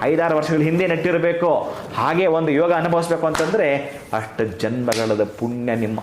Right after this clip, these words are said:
ಅಕೌಂಟಲ್ಲಿ ಇರಬೇಕು. ಅದೇನೇ ಧರ್ಮಾಧಿಪತಿ ಮಾತಾಡಿ, ಅದು ಯಾವುದೇ ಕರ್ಮಾಧಿಪತಿ ಮಾತಾಡಿ, ಒಟ್ಟಾರೆಯಾಗಿ ದಾನ ಧರ್ಮಕ್ಕೆ ಇರುವಷ್ಟು ಶ್ರೇಷ್ಠತೆ ಭಗವಂತನಿಗೆ ತಗೊಂಡೋಗಿ ನೀವು ಆಹಾರಗಳು ಹಾಕ್ತಿರಲ್ಲ, ಅದರಲ್ಲೂ ಸಿಗಲ್ಲ. ಭಗವಂತ ತಗೊಂಡು ನೀವು ಆ ಹಾಲು ಸುರಿತೀರಲ್ಲ,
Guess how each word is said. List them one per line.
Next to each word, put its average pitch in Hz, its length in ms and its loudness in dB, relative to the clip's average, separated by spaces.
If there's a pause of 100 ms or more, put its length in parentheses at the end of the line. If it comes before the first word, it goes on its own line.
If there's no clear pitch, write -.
ಅಕೌಂಟಲ್ಲಿ 107 540 -2
ಇರಬೇಕು. 110 540 0 (300)
ಅದೇನೇ 107 460 0
ಧರ್ಮಾಧಿಪತಿ 120 720 0
ಮಾತಾಡಿ, 98 380 -4
ಅದು 98 160 0
ಯಾವುದೇ 135 360 2
ಕರ್ಮಾಧಿಪತಿ 131 640 0
ಮಾತಾಡಿ, 101 760 -4
ಒಟ್ಟಾರೆಯಾಗಿ 101 1080 0 (360)
ದಾನ 113 260 -2 (100)
ಧರ್ಮಕ್ಕೆ 107 640 -4
ಇರುವಷ್ಟು 104 440 -2
ಶ್ರೇಷ್ಠತೆ 117 1200 -2 (340)
ಭಗವಂತನಿಗೆ 139 560 0
ತಗೊಂಡೋಗಿ 127 260 0
ನೀವು 110 120 2
ಆಹಾರಗಳು 127 320 2
ಹಾಕ್ತಿರಲ್ಲ, 123 480 0 (360)
ಅದರಲ್ಲೂ 117 340 0
ಸಿಗಲ್ಲ. - 340 -2 (600)
ಭಗವಂತ 131 280 0
ತಗೊಂಡು 131 280 2
ನೀವು 120 140 2
ಆ 104 80 2
ಹಾಲು 127 280 0
ಸುರಿತೀರಲ್ಲ, 143 520 2